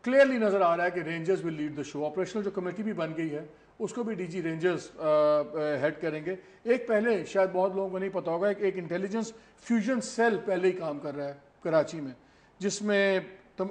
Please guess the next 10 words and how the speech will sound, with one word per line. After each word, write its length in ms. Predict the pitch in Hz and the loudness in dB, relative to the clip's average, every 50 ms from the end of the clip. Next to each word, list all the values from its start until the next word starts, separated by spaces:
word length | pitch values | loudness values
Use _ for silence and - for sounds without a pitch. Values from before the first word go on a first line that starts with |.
| - 185 | 0 2
ए, 400 | 180 175 175 175 170 165 165 - - | 4 4 6 6 4 4 2 0 0
आईबी 340 | 175 175 180 165 185 202 | 0 0 0 0 -2 -4
भी 140 | 190 190 196 | -6 -4 -2
है, 280 | 180 165 175 175 175 180 | 0 0 0 0 0 -2
आईएसआई 540 | - 170 165 170 180 175 - 190 175 170 165 | 0 0 0 0 -2 -2 -2 -2 -2 -2 -4
भी 160 | 165 175 156 | -6 -4 -4
है, 380 | 151 160 160 160 156 156 - - - - - _ _ - | -4 -2 -2 -4 -6 -8 -12 -20 -20 -20 -20 _ _ -4
एमआई 300 | 196 170 180 190 185 185 | -2 0 0 0 0 0
भी 180 | 175 185 180 151 | 0 -2 -2 -2
है 360 | 151 165 165 160 160 160 | -2 0 0 -2 -2 -4